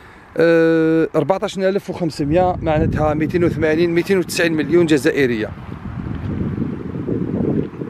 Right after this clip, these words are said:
هاك تشوفوا هم شبان لي يقول في هذو.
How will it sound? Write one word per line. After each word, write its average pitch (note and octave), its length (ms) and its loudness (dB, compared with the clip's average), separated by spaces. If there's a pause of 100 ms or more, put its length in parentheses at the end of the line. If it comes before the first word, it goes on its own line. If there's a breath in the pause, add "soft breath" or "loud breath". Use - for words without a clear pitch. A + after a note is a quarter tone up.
(120)
هاك C3+ 180 0
تشوفوا B2 420 0
هم A#2+ 60 -4
شبان B2 440 -2 (720)
لي C#3 80 -2
يقول B2+ 220 -2
في - 160 -2
هذو. A#2+ 300 0